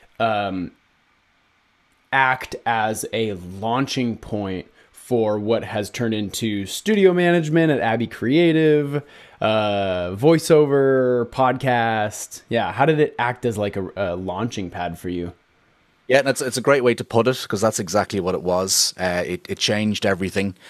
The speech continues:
Speaker 2: And I, I went there, you know, I was twenty-eight, um,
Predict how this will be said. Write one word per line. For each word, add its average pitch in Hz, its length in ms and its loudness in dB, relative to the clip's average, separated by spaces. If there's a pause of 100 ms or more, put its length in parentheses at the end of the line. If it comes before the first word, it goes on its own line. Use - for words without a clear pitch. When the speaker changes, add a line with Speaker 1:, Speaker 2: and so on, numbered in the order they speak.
(180)
Speaker 2:
And 104 180 -4
I, 117 400 0
I 123 120 4
went 117 260 0
there, 104 260 0
you 98 140 -6
know, 95 200 -4
I 92 100 -4
was 90 220 -4
twenty-eight, 90 920 -6 (560)
um, 87 460 -8